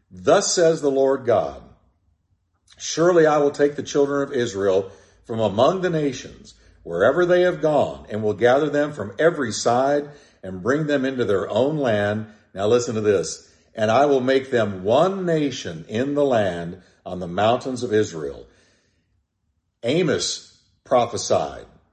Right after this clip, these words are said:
"And I will bring again the captivity of my people of Israel, and they shall build the way cities and inhabit them, and they shall plant vineyards and drink the wine thereof, and they shall also make gardens and eat the fruit of them.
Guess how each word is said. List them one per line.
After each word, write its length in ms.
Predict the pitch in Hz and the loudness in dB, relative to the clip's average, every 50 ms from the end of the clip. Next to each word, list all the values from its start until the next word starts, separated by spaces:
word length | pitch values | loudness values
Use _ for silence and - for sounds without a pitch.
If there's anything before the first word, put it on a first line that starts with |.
| _ _ _ _ _ _ _ _ _ - | _ _ _ _ _ _ _ _ _ -4
"And 100 | 107 107 | 0 2
I 160 | 123 139 175 | 4 4 4
will 160 | 175 185 175 | 2 0 -2
bring 240 | 143 139 175 180 180 | -2 0 0 0 0
again 320 | 180 170 165 185 185 170 | 0 0 0 0 0 0
the 60 | 165 - | -2 -2
captivity 640 | - 147 147 147 - - - 175 185 165 139 123 117 | 0 0 0 0 0 -2 2 2 2 2 2 0 0
of 100 | 110 104 | 0 0
my 200 | 123 120 127 127 | 0 0 0 0
people 400 | - - 165 160 160 151 135 131 | -2 -4 -6 -4 -2 -2 0 0
of 100 | 127 143 | 0 0
Israel, 520 | 165 170 165 101 85 76 71 57 53 - _ _ _ _ _ _ _ - | 0 -2 -2 -6 -10 -12 -12 -14 -16 -20 _ _ _ _ _ _ _ -10
and 140 | 101 104 107 | -6 0 2
they 160 | 135 156 156 | 2 2 2
shall 240 | 156 - 170 147 143 | 2 2 2 2 2
build 400 | 123 117 151 170 180 170 113 117 | 2 2 4 4 4 4 4 2
the 80 | 120 | 2
way 240 | 110 113 120 127 123 | 2 4 4 2 2
cities 640 | 123 - 104 92 - 71 69 - - - - - _ _ _ _ - | 0 -4 -6 -6 -6 -6 -12 -18 -20 -20 -20 -20 _ _ _ _ -8
and 120 | - 113 123 | -6 -2 -2
inhabit 600 | 123 123 110 107 160 180 190 - 117 95 - - | -2 -2 -2 0 2 2 2 2 0 -4 -6 -10
them, 240 | - - - - - _ _ _ _ - | -18 -20 -20 -20 -20 _ _ _ _ -8
and 140 | 110 113 | -4 0
they 100 | 156 196 | 0 0
shall 200 | 196 - 202 190 | 0 2 0 -2
plant 420 | 185 - - 190 180 190 185 - 139 | 0 0 0 0 0 0 -2 0 2
vineyards 480 | 175 196 196 160 117 92 85 - - | 2 2 2 2 -2 -4 -4 -2 -4
and 120 | 117 117 113 | -4 -2 -2
drink 280 | 120 139 151 151 151 | -2 -2 -4 -2 0
the 80 | - 147 | 0 0
wine 400 | 143 143 147 151 156 151 143 123 | 2 2 2 2 0 0 0 0
thereof, 460 | 107 101 92 85 85 80 73 71 67 - - - - - _ - | 2 2 2 2 0 -4 -6 -10 -14 -16 -20 -20 -20 -20 _ -10
and 120 | 123 117 | -4 0
they 140 | 135 160 170 | 2 2 2
shall 220 | 165 170 147 139 147 | 2 2 2 4 4
also 340 | 165 185 185 - - 131 | 4 4 2 -2 -2 -4
make 320 | 123 123 127 127 127 127 113 | -2 0 2 2 0 0 2
gardens 500 | 120 135 147 160 160 120 95 85 85 - | 4 4 6 6 4 2 -2 -8 -8 -6
and 140 | 117 123 127 | -6 -4 -4
eat 160 | 139 139 - | -4 -4 -4
the 80 | - | -6
fruit 300 | - - - 165 180 175 | -6 -4 0 0 2 2
of 100 | 143 110 | 2 0
them. 360 | - 98 90 76 71 69 69 | -2 -4 -4 -4 -6 -10 -14